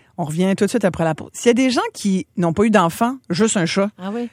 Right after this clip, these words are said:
Speaker 1: je veux juste savoir si c'est aussi compliqué pour vous quand t'es, euh, à deux,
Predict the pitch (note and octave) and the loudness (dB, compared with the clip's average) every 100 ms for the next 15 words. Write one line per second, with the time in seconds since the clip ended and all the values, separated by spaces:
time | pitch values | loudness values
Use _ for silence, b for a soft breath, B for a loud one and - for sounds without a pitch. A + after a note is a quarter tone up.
0 | _ D3 G3 G3+ A4+ E4 G3+ C4+ - G3+ | _ 0 2 4 6 6 6 4 2 2
1 | G#3+ A3 - - G#3+ - A3 G#3 - B3+ | 2 0 -4 -2 0 4 4 4 0 -2
2 | - D#4 F4+ F4 C#4 - D#4 D#4+ B3+ F#3 | 2 6 6 4 -2 0 0 2 2 2
3 | F3+ G#3 D4 G#4+ B B B - G3 A#3 | 2 4 2 2 B B B -4 -2 0
4 | B3 B3+ G#3 E3 D#3 D3+ F#3 F#3 F3 G#3 | 2 2 2 4 2 2 0 0 4 4
5 | A#3+ | 2